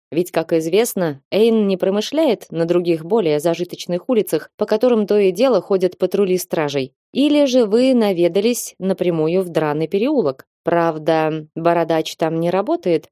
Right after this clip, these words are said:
смысла нет обносить своих. Тогда, получается, вы побывали именно в порту, на улочке моряков и не слишком успешных наемников». «Э, я,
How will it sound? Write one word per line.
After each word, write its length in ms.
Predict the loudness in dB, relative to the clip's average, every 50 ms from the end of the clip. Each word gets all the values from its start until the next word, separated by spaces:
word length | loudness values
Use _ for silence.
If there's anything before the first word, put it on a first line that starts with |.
| _ _
смысла 440 | -10 -6 -2 -2 -2 0 0 0 0
нет 240 | 2 2 0 0 0
обносить 460 | 0 0 -2 -2 -4 -4 -6 -8 -4
своих. 460 | -2 0 0 0 -2 -4 -6 -10 -18 _ _ _ _
Тогда, 300 | -2 -2 0 0 0 -2
получается, 760 | -2 -2 -6 -4 -4 -2 0 0 0 0 -2 -2 -2 -2 0
вы 140 | 0 0 0
побывали 580 | 0 0 0 2 2 2 2 2 2 2 2
именно 440 | 2 2 2 2 2 2 0 -2 -4
в 100 | -6 -6
порту, 580 | -6 -6 -6 -6 -8 _ -2 0 0 0 -2 _ _ _ _ -4
на 200 | -2 0 2 2
улочке 420 | 2 0 -2 -2 -4 -6 -4 -2
моряков 600 | -2 0 0 -2 -4 -4 -2 0 0 0 -2 -6 _ _ _ 0
и 120 | 2 4
не 140 | 4 4 2
слишком 520 | 0 -2 -2 -2 -2 -2 -4 -4 -2 -2
успешных 560 | -2 -2 -2 -2 -2 -2 0 0 -2 -2 0
наемников». 720 | 0 0 0 2 2 2 0 0 -2 -4 -2 -4 -6 -6 _ _ _ _ _ _ _ _ 0
«Э, 460 | 2 2 4 4 2 2 0 -2 -4 -6 _ _ -8
я, 560 | -6 -2 0 2 2 2 2 0 -2 -4